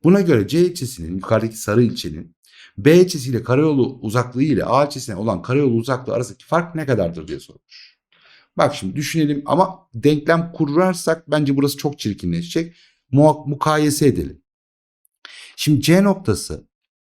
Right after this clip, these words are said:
şuraya kadar gelecek. D noktasındaki araç C'ye giderken buraya kadar gelecek. Bu yolu alacak. Sonra şu yolu sağdakiyle aynı mantık alacak.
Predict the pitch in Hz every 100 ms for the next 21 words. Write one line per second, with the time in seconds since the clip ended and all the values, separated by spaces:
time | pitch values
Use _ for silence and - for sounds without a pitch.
0 | _ _ _ _ _ _ - - 180 185
1 | 151 98 78 113 165 165 170 - _ _
2 | _ _ _ _ _ _ _ _ _ 127
3 | 147 139 104 104 - _ - 98 - -
4 | 101 92 - - _ _ _ - 127 131
5 | 123 120 127 123 82 76 107 139 120 90
6 | 80 113 139 143 143 - - 98 87 82
7 | 104 127 123 143 143 _ _ _ - -
8 | 175 175 151 185 233 _ _ _ _ _
9 | _ - - 208 165 143 - - _ _
10 | _ _ - 165 170 175 185 190 185 156
11 | 110 85 - 71 - -